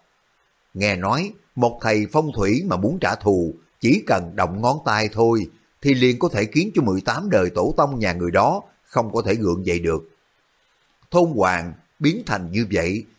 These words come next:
cũng là do ngày đó đắc tội với thầy phong thủy, trả thiếu tiền cho người ta,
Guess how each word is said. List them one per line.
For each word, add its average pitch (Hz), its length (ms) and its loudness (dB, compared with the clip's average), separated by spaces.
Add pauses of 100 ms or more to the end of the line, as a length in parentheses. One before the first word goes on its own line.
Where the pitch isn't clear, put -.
(160)
cũng 139 220 0
là 180 80 2
do 107 300 2
ngày 90 240 -2
đó 113 340 0 (280)
đắc 190 180 -2 (120)
tội - 220 4
với 123 80 -2
thầy 87 260 -2
phong 101 180 -2
thủy, 90 360 0 (480)
trả 117 200 -2
thiếu 185 240 -2 (100)
tiền 90 260 0
cho 117 80 -2
người 90 160 -2
ta, 98 340 -2